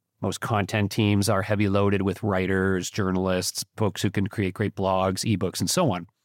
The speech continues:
which is completely fair because those play a really key role in things like S E O and others.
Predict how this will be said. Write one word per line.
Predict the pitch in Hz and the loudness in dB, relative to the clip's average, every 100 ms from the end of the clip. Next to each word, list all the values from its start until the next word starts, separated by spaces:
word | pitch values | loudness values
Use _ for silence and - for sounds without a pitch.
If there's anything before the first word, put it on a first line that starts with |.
| _ | _
which | 123 113 | -2 0
is | 101 | -2
completely | 120 110 160 135 | -2 0 2 2
fair | - 90 139 - _ _ _ _ _ | 0 -2 -4 -8 _ _ _ _ _
because | 110 110 101 | -4 0 2
those | 110 107 | 2 2
play | - 107 | 2 0
a | 95 120 | 0 2
really | 110 101 | 2 2
key | - 104 | 0 0
role | 98 95 | 2 2
in | 98 | 0
things | 95 92 | -2 -2
like | 98 85 | -2 -2
S | 85 - | -4 -2
E | 90 | -2
O | 85 | -2
and | 87 | -2
others. | 117 147 - - | -2 -4 -12 -18